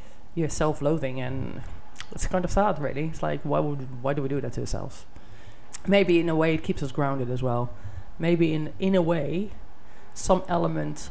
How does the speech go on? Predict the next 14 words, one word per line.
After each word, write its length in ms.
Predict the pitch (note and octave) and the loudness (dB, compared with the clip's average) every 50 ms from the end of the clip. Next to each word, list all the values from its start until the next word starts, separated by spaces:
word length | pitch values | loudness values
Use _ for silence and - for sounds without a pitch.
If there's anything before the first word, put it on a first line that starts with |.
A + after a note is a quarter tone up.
| - - | -2 0
of 240 | E3 D#3+ D#3+ - - - | 0 0 0 0 -2 -4
occasional 760 | F3 - - - - F3+ F3+ E3 - - D#3 D3 D3 D3 D3 C3+ C3 - - - - - - - - - - - - - - - - - - - - - - - - - - - - - - - - - - - - - - - - - - | -4 -2 0 2 4 4 4 4 2 0 -2 0 0 0 -2 -2 -4 -6 -6 -6 -6 -6 -6 -6 -6 -6 -6 -6 -6 -6 -6 -6 -6 -6 -6 -6 -6 -6 -6 -6 -6 -6 -6 -6 -6 -6 -6 -6 -6 -6 -6 -6 -6 -6 -6 -6 -6 -4 -2
negative 580 | F3 F3 F3 F3+ F3 D#3+ E3 - - D#3+ D3+ - | 0 2 2 4 4 2 2 2 2 0 0 -2
self-talk 800 | - - D#3+ D#3+ D#3 - - - - - - - - F#2+ G2 - - - | 0 0 2 2 2 0 -2 -2 -2 -2 -2 -2 -2 -4 -4 -4 -4 -4
in 220 | D#3+ D#3 D3+ D3+ D3 | -2 -2 -2 -2 -4
small 560 | - - - - - - F#3 F#3 G3 F#3+ F3 | -4 -4 -2 -2 -2 -2 -2 0 2 2 0
amounts 420 | D#3 D#3 D#3 C3+ C#3 D3 - - | 0 0 -4 -4 -4 -4 -4 -4
in 60 | D3+ | -4
moderation 800 | D#3 D#3 D3 D3 C#3+ D3+ D3+ D3+ - - - - C3 C3+ D3+ C#3 - - | -2 -2 -2 0 0 0 0 0 -2 -4 -4 -4 -4 -4 -4 -6 -6 -6
is 160 | D#3 - - | -4 -4 -2
what 140 | C3 B2 - | -2 -2 -2
keeps 260 | - - E3 - - | -2 -2 -2 -2 -2
us 100 | C#3+ B2+ | -4 -4
grounded 640 | - - C#3+ D3 D3 D3 D3 C3+ B2 C3 D3+ - | -4 -2 -2 0 0 0 -2 -2 -2 -4 -4 -4